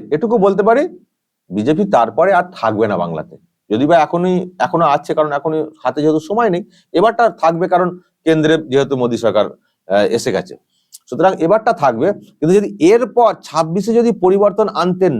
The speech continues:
না পারে বিজেপি, এটুকু বলতে পারি, ছাব্বিশের পরে বাংলাতে বিজেপির আর কোনো অস্তিত্ব থাকবে না। তখন শুভেন্দু অধিকারীদেরকে হয়তো নতুন কোনো দল তৈরি করতে হবে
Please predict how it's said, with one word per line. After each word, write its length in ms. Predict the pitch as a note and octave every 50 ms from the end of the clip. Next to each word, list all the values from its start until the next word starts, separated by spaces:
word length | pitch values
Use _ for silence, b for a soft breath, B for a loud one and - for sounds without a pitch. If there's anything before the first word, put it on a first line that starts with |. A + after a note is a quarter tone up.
| G2 C3
না 100 | F#3 A#3
পারে 240 | A3+ - A3 G3+ G3 F3
বিজেপি, 460 | C#3+ C#3 C3+ A#2+ A#2+ - - A#2+ C3+ E3 G#3+ - b b b b b _ -
এটুকু 240 | C#3 - F#3+ F3+ F#3
বলতে 300 | C#3 C#3 C#3 C3+ A#2+ C#3+
পারি, 180 | C3 C3 C3+ E3+ G3 - - _
ছাব্বিশের 480 | - - B2+ B2+ B2+ C#3 C#3+ D3+ D#3+ D3
পরে 160 | D#3+ D#3 E3 E3 B2+ G2 G#2+
বাংলাতে 400 | A2+ A#2+ B2 B2+ B2 B2 - D3+ C3+
বিজেপির 400 | G2+ F#2 F#2 G#2+ A2+ G#2 B2+ A#2+ A2
আর 60 | G2+ -
কোনো 100 | B2+ C3 - _ -
অস্তিত্ব 320 | A#2 A2+ A2+ - G2+ - G2
থাকবে 260 | - F#2 D#2+ D2+ F2
না। 100 | E2 - _ _ _ _ _ -
তখন 180 | - - F#2+ F#2+
শুভেন্দু 360 | F#3 C#3+ C#3+ D3+ D#3 D#3 D#3 A#2
অধিকারীদেরকে 520 | B2+ B2+ C3+ D3 D3 C#3+ C3+ C#3 C3 - C#3
হয়তো 180 | B2+ B2 -
নতুন 240 | A#2+ G#2 F2 G2+ G2+ F#2
কোনো 140 | G#2+ G#2
দল 200 | F#2 - E2 F#2 F#2
তৈরি 200 | F2+ E2+ D2+ C#2+ _
করতে 180 | D#2 _ _ _
হবে 140 | _ _ _